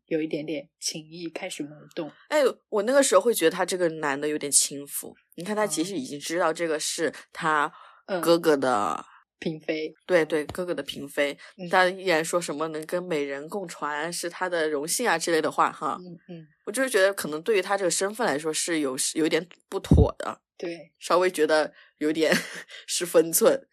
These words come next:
Speaker 1: 嗯。
Speaker 2: 但是对于他这个人物性格来说，他就是一这，这么风流的一个人，然后他又是比较随心所欲的吧。你看他一个温室里的花朵，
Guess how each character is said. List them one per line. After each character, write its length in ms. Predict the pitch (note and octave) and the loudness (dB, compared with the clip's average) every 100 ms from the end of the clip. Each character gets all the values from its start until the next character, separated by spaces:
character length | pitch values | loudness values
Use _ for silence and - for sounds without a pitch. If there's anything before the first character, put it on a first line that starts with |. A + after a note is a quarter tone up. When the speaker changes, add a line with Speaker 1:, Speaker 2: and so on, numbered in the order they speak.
| - | -12
Speaker 1:
嗯。 260 | G3 D#3+ E3 _ | -10 -10 -14 _
Speaker 2:
但 180 | B3+ B3 | 2 2
是 100 | G#3+ - | 2 -6
对 160 | - A#3+ | 2 4
于 40 | |
他 160 | A#3+ A#3 | 4 4
这 80 | B3+ | 4
个 80 | F#3 | 4
人 180 | D#3 | 4
物 60 | G3 | 2
性 320 | G#3 - C#4+ | 2 2 0
格 120 | E3+ | 0
来 120 | C#3 C#3 | 0 0
说， 100 | D3+ | -2
他 100 | G#3 | -2
就 140 | C#4 | -2
是 140 | - | -2
一 40 | D3 | -4
这， 240 | E3+ E3 D#3 - | -4 -8 -10 -12
这 140 | E3+ | -10
么 180 | E3 D3 | -6 -6
风 300 | D3+ - F#3 | -6 -4 -2
流 140 | E3 C3+ | 0 0
的 80 | |
一 40 | D3 | 0
个 120 | - | -2
人， 120 | A#2+ | -2
然 100 | C3+ | -4
后 80 | D#3+ | -6
他 120 | E3 | -4
又 160 | F3+ E3+ | -2 -2
是 300 | E3+ E3 - - - - - - - - | -2 -2 -4 -8 -20 -20 -20 -20 -14 -2
比 80 | D3 | 6
较 180 | D#3+ | 8
随 180 | F3+ D3+ | 6 2
心 140 | D3 E3+ | -2 -2
所 220 | E3+ C3+ | 0 0
欲 180 | D3 C#3+ | 0 -2
的 100 | B2 | -2
吧。 180 | - D3 | -4 -6
你 80 | C#3+ | -8
看 160 | D3+ | -8
他 160 | C#3+ D3 | -6 -6
一 140 | C#3+ | -6
个 280 | C3 D3 C3 _ _ - _ _ - | -2 -2 -2 _ _ -20 _ _ -2
温 140 | F3+ | 0
室 160 | F#3+ F#3+ | 2 2
里 60 | |
的 100 | C3 | 0
花 220 | - D#3+ E3 | 4 6 6
朵， 460 | D#3 B2 G1+ - | 2 -6 -6 -8